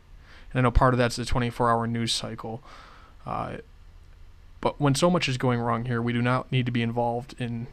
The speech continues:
these foreign conflicts. And I think if you're looking at what Donald Trump and what Hillary Clinton have said on this issue, Trump has been better. And I think Trump is less likely to get the U S involved in some sort of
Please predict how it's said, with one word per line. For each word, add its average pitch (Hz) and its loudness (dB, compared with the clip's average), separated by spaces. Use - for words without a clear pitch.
these 117 -4
foreign 117 -2
conflicts. 113 -8
And 127 0
I 120 0
think 123 0
if 127 -6
you're 117 -2
looking 135 0
at 123 -2
what 120 -2
Donald 123 2
Trump 127 0
and 123 -4
what 113 -8
Hillary 120 0
Clinton 131 0
have 127 -2
said 120 0
on 117 0
this 117 -2
issue, 117 -2
Trump 120 4
has 117 0
been 117 -6
better. 113 -6
And 113 -2
I 113 2
think 113 -4
Trump 120 -2
is 117 -8
less 135 2
likely 127 2
to 120 0
get 120 0
the 120 -2
U 120 2
S 117 -2
involved 117 0
in 117 0
some 120 0
sort 120 -2
of 117 -6